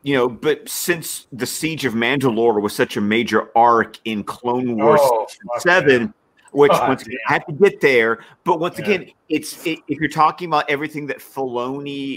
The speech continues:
Speaker 1: and, and, you know, and you get Kathleen Kennedy, you get all the people. It's like, okay, now we have some synergy because we do the Siege of Mandalore, which then sets up all of this backstory that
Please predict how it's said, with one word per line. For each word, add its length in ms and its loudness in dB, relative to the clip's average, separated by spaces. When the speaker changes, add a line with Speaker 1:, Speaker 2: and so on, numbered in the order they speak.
Speaker 1:
and, 180 -6
and, 120 -4
you 60 -2
know, 40 -2
and 340 -4
you 60 0
get 80 2
Kathleen 260 -2
Kennedy, 260 -4
you 40 0
get 160 2
all 220 4
the 80 2
people. 420 -4
It's 120 -20
like, 200 2
okay, 240 2
now 240 2
we 160 2
have 220 -4
some 100 -8
synergy 500 -4
because 300 -2
we 160 -4
do 300 -4
the 80 -8
Siege 300 -4
of 100 -4
Mandalore, 720 -4
which 280 -4
then 300 4
sets 520 0
up 320 4
all 340 4
of 120 -4
this 480 2
backstory 1040 -2
that 240 -6